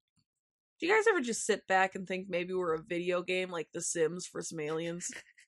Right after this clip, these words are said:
Speaker 1: And they're just doing this to see what the fuck we're gonna do next. They're like, "Let's throw, let's
Speaker 2: What
Speaker 1: throw a
Speaker 2: level
Speaker 1: fucking coronavirus in there. See what happens. See how they would deal with that."
Speaker 2: I'd like to think my body shape would be a little bit better if I was a cartoon character or a video game character.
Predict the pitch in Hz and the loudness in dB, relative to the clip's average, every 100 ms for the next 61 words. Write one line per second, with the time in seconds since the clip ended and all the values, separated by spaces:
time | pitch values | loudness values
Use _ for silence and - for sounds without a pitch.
0 | _ _ - _ _ - - - - 196 | _ _ -20 _ _ -20 -20 -12 -2 4
1 | 208 226 208 185 208 196 190 190 190 - | 4 4 0 2 4 4 2 -4 -6 -4
2 | 180 170 190 180 185 185 170 170 170 165 | -2 -2 -2 4 4 4 -2 -2 0 -2
3 | 165 160 170 - - - - - - _ | -2 -2 -2 -4 -8 -12 -18 -20 -20 _
4 | _ _ - - - 196 220 302 - - | _ _ -18 -4 4 6 6 4 4 4
5 | 330 339 - 427 - 403 381 302 330 381 | 6 6 4 2 8 12 12 12 12 12
6 | 302 247 233 233 269 240 180 202 190 185 | 6 8 12 12 12 12 12 12 12 8
7 | - 190 180 165 160 170 - - - - | 8 6 6 6 8 6 2 -12 -20 -8
8 | - 349 349 339 349 330 214 175 - - | 6 8 10 12 12 12 4 0 -8 -12
9 | _ _ _ _ _ - - 339 320 330 | _ _ _ _ _ -14 -2 6 8 6
10 | 320 269 254 330 320 320 302 349 427 - | 0 -2 2 4 6 10 10 10 8 6
11 | 392 294 262 240 247 196 190 190 208 208 | 4 6 6 8 8 10 12 12 10 6
12 | - 185 151 156 156 160 151 165 180 175 | 6 4 4 0 2 2 4 6 6 4
13 | 170 160 156 151 165 143 156 147 139 - | 4 6 8 6 4 4 4 2 0 4
14 | 156 - - - 202 - - - - - | 2 2 -6 -6 -4 -4 -4 -6 -8 -8
15 | - - 202 175 151 190 175 165 131 107 | -8 -2 4 6 6 6 2 2 2 -2
16 | - - - - - - - 226 | -6 -8 -8 -8 -8 -12 -10 -12